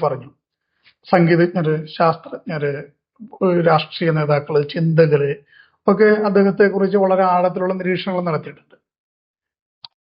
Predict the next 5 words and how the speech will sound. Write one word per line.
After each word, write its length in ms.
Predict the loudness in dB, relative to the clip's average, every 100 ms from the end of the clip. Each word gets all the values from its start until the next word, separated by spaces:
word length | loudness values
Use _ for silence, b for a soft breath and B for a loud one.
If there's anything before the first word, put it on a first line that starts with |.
| 2
എന്നാൽ 380 | 2 2 -2 -10 _ _ _ _ _ _ _ _ _ _ _ _ _ _ -2
ദസ്തയേവ്സ്കിയുടെ 600 | 0 2 2 4 2 2
സ്വന്തം 340 | 0 0 0
നാടായ 420 | 2 2 2 2 2
റഷ്യയിൽ 580 | -2 -4 -10 -10 -10